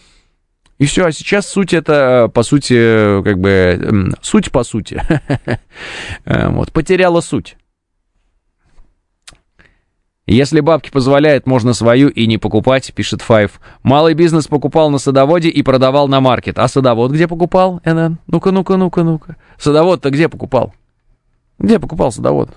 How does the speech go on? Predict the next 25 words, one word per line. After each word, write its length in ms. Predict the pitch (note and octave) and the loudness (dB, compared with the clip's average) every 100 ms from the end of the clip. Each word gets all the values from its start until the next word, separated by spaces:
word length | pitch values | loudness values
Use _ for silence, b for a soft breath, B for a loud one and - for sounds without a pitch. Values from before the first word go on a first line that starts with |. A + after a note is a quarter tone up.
| _ _ - | _ _ -4
М? 220 | G3 C4 | -4 -2
Ответьте-ка 400 | D#3 F3 C#3+ - | 0 0 -2 -4
мне 100 | G#2 | -2
на 100 | G#2+ | 0
вопрос. 420 | A2+ F#2 F2+ - - | -2 -4 -6 -10 -8
Абибас, 640 | A2+ G#2+ G#2+ D3 D#3 - _ | -4 0 2 2 0 -10 _
Диабас, 680 | - F#2 F2+ A2 B2+ - - _ | -4 0 2 2 0 -2 -18 _
Ди-, 260 | - D#2+ E2+ | -8 -8 -6
Ди-, 340 | F#2 F2+ F#2+ F#2 | -4 0 0 -2
Ди-, 240 | - G2+ | -2 0
Ди-, 140 | F#2+ G2+ | 0 -2
Ди-, 480 | G2+ A#2 B2 A#2+ A#2 | -4 -2 0 2 2
Дидос? 560 | A#2 G#2+ C3 D3 - B B B B B | 0 0 0 -2 -10 B B B B B
Где 140 | C3+ E3+ | -2 0
они 100 | G#2+ | -2
это 120 | G2 | -4
брали?» 320 | A#2 G2+ D2+ - _ _ | 0 0 -2 -14 _ _
«Поставки 420 | - - D#2+ - | -4 -4 -6 -2
из 80 | D3 | 0
Китая», 340 | - - A#2+ G#2 | 0 -2 -4 -4
пишет 220 | - - | -6 -2
Н 100 | C3 | -2
Н. 160 | B2 B2 | -2 -4
Спасибо 400 | - G#3+ C#4+ F#3 | -4 -2 -2 -2
большое. 460 | C#3+ B2+ C3 B2+ | -4 -2 -4 -4